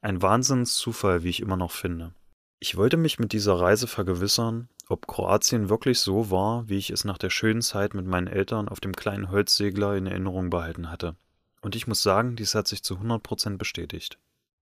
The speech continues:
Die Unterwasserwelt mag karg und stellenweise leblos sein, aber es finden sich doch einige interessante Lebewesen, die einen Tauchgang und ausgiebiges Schnorcheln zu einem Erlebnis machen können.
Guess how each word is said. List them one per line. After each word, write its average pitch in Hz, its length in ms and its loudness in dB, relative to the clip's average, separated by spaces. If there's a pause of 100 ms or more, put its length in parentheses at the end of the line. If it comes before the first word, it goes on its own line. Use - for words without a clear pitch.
Die - 80 -2
Unterwasserwelt 120 760 2
mag 104 200 -2
karg 113 340 0
und 95 140 -4
stellenweise 98 520 0
leblos 95 400 -2
sein, 104 360 -2 (280)
aber 110 140 2
es 117 120 4
finden 147 260 0
sich 139 160 -2
doch 113 160 2
einige 107 320 -2
interessante 107 540 -4
Lebewesen, 98 760 0 (240)
die 95 60 -4
einen 90 180 -4
Tauchgang 110 500 2
und 90 100 -6
ausgiebiges 95 680 -4
Schnorcheln 95 480 -2
zu - 120 -4
einem 95 160 -2
Erlebnis 90 440 -4
machen 87 220 -10
können. 82 320 -10